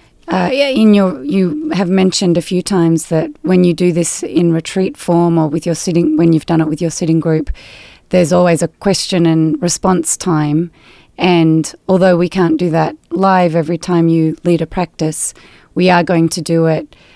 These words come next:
uh, intermittently throughout this podcast. So we really encourage people to send their questions and concerns, and, uh,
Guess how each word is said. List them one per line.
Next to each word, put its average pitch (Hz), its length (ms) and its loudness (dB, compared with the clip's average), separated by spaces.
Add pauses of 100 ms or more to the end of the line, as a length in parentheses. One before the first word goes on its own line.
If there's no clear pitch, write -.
(220)
uh, 165 220 0
intermittently 170 760 0
throughout 165 580 0 (500)
this 160 200 -2
podcast. 160 680 -4
So 160 460 -2 (440)
we 175 120 0
really 175 180 4
encourage 170 480 0
people 165 300 -2
to 165 80 0
send 160 400 0 (100)
their 160 180 -2
questions 160 800 -2
and 156 180 -2
concerns, 156 840 -2 (480)
and, 160 420 2
uh, 151 420 -4